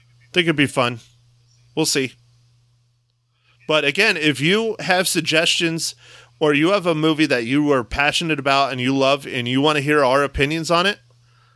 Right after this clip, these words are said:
please feel free. Email us, uh, nerds at realfilmnerds dot com, or Instagram, Facebook, tweet.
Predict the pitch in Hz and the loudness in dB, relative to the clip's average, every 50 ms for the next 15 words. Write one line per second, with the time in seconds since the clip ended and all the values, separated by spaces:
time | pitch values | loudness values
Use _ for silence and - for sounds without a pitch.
0 | _ _ _ _ _ _ - - 185 214 190 135 - - 160 175 190 175 - - | _ _ _ _ _ _ -6 -2 -2 -2 0 -2 -4 -2 0 0 0 0 0 0
1 | 190 180 156 120 104 131 143 160 175 185 180 175 170 165 165 165 170 - - - | 0 0 0 0 0 0 0 0 2 2 2 2 2 2 2 0 0 -2 -4 -4
2 | - - - _ _ _ _ _ _ _ _ _ _ _ _ - - 135 131 127 | -6 -8 -14 _ _ _ _ _ _ _ _ _ _ _ _ -4 0 2 2 4
3 | 123 123 120 123 135 - 147 135 131 135 147 160 170 170 160 151 - - - - | 4 4 2 2 0 -4 -4 -2 0 2 2 2 2 0 0 -2 -6 -6 -6 -6
4 | - - 139 135 123 117 131 143 147 143 - 165 151 151 151 151 151 151 151 139 | -4 0 0 0 2 2 2 2 2 2 2 0 0 0 2 0 0 0 0 -2
5 | - - 143 135 139 131 - - 151 151 156 160 160 160 156 160 - _ _ _ | -2 0 0 0 0 -2 -4 -2 0 0 2 0 0 -2 -6 -12 -18 _ _ _
6 | _ _ _ _ _ _ _ _ _ _ _ - - 139 139 135 135 135 131 127 | _ _ _ _ _ _ _ _ _ _ _ -4 -2 0 0 2 2 2 2 2
7 | 123 120 117 117 123 - - _ _ _ _ _ _ _ _ _ _ _ _ _ | 2 2 2 0 0 -2 -6 _ _ _ _ _ _ _ _ _ _ _ _ _
8 | - - 165 160 156 - - 180 165 127 165 160 156 156 156 160 160 165 165 160 | -12 -6 -4 -4 -2 -2 -2 -2 -2 0 0 0 2 2 2 2 0 -2 -4 -8
9 | 156 - - - - 175 160 165 165 - - - - 180 165 156 151 139 - - | -12 -14 -12 -6 -2 0 0 0 0 -2 -4 -4 -2 0 0 0 0 -2 -6 -10
10 | - - - 160 165 170 170 170 175 - | -10 -4 -2 0 0 0 0 -4 -6 -10